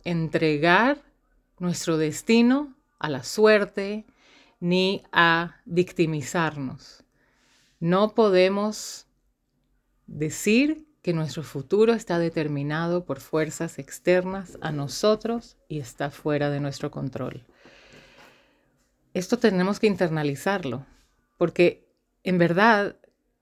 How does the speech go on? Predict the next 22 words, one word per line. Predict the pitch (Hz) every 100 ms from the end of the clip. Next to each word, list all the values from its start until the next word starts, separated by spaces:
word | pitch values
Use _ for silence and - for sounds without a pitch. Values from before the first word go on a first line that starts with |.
| _ _ _ _ _ -
y | 165 170
es | 262 220
verdad, | 170 151 135 143 160
que | -
estamos | 175 226 247 240
rodeados | 220 180 165 170 185 185 185
y |
bombardeados | 160 156 147 151 151 156 160 165 156
de | 160
fuerzas | 156 190 202 185 - 131
fuera | - 135 131
de |
nuestro | 131 127 -
control. | - 135 113 - - _ _ _ _ _ _ _ _ _ _ -
Lo | 190
importante | 196 208 233 247 254
no | 269 220
es | 220 220
lo | 214
que | 175
sucede | 165 - 170 175
fuera, | - 170 160 147 -